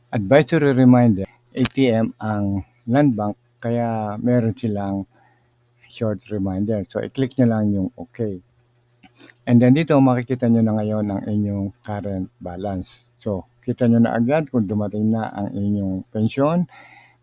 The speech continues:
o ang inyong payout at hindi nyo na kailangan pumunta sa bangko.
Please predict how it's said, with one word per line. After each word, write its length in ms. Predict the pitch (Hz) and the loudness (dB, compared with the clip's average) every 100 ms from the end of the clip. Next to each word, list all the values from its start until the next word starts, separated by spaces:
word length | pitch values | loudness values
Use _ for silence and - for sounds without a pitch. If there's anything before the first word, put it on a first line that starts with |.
| - | -8
o 120 | 110 | -4
ang 160 | 104 120 | -4 0
inyong 360 | 110 107 98 | 2 2 0
payout 440 | 120 123 147 170 - _ | -2 0 0 -2 -4 _
at 240 | - 123 123 _ - | -4 -2 -4 _ -2
hindi 240 | 151 180 | -2 0
nyo 40 | 208 151 | -4 -2
na 40 | |
kailangan 360 | 120 117 107 107 | -2 0 -2 -4
pumunta 560 | 104 101 95 98 95 - | -4 -4 -4 -6 -10 -10
sa 300 | 95 90 85 87 | -10 -10 -14 -16
bangko. 440 | 85 82 104 | -14 -12 -10